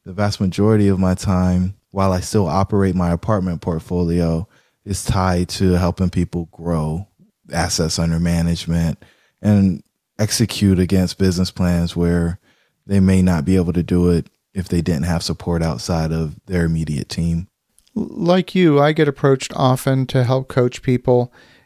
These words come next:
Speaker 2: And of course, very selective when it comes to who I accept as a, as a consulting client in that regard. But one of the things that I've noticed over time is there's certain patterns that emerge. When folks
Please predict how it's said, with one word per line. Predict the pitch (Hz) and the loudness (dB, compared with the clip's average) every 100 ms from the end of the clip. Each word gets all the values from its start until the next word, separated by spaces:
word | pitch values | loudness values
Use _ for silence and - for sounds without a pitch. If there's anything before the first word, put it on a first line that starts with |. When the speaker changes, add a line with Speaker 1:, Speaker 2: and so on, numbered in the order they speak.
| _ | _
Speaker 2:
And | - 147 | -2 -2
of | - | 2
course, | 151 - - - | 2 0 -8 -8
very | 139 139 135 | 2 4 4
selective | - 131 127 123 - 120 | 4 4 4 2 0 0
when | 123 123 | 2 2
it | 117 | 2
comes | 131 120 - | 0 -2 0
to | 123 113 | 0 2
who | 123 120 123 - - | 2 0 -2 -8 -4
I | 117 | -2
accept | 113 - 127 - 123 | -2 -2 -2 0 0
as | 117 117 | 0 2
a, | 110 110 - | 2 0 -2
as | 120 110 | -2 -2
a | 113 | -2
consulting | - 117 - 120 131 120 | -4 -2 0 0 0 -4
client | 127 120 117 120 | -2 0 0 0
in | 113 | 0
that | 120 - | 0 0
regard. | 117 113 110 113 120 _ _ - 233 | 0 2 4 2 -2 _ _ -20 -6
But | 135 127 123 - _ _ _ - | 2 4 4 0 _ _ _ -2
one | 160 175 | 2 4
of | |
the | 156 | 2
things | 170 156 131 | 2 0 0
that | 143 - | -2 0
I've | 143 143 139 | 2 2 4
noticed | 113 104 107 - | 4 4 2 0
over | 113 110 - | 0 2 0
time | 139 131 120 | 0 2 2
is | 117 123 | 2 0
there's | 117 | 0
certain | - 131 120 | 2 0 -2
patterns | - - 120 120 110 110 117 | -6 -2 0 2 0 -2 -2
that | 110 | 0
emerge. | 107 107 92 85 - - _ _ _ | 2 2 2 -2 -14 -18 _ _ _
When | - 120 117 113 113 | 0 2 4 2 2
folks | 131 123 - | 0 0 -4